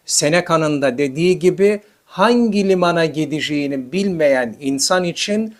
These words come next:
uygun esen yel yoktur. Hedefi olmayan birine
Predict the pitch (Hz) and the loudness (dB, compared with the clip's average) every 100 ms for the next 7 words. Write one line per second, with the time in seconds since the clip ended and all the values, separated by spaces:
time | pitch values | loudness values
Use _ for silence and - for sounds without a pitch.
0 | _ _ - 147 151 147 196 202 165 147 | _ _ -10 -2 -2 0 0 0 -2 -6
1 | - 135 123 113 135 165 175 120 127 147 | -6 -4 -6 -4 -2 -2 -2 -4 0 0
2 | - - - - - - _ _ _ _ | -2 -14 -20 -20 -20 -20 _ _ _ _
3 | _ - 139 160 - 180 160 196 190 165 | _ -4 2 2 2 4 4 4 4 2
4 | 151 139 123 135 131 139 190 226 | 2 2 -2 -2 -2 0 0 -2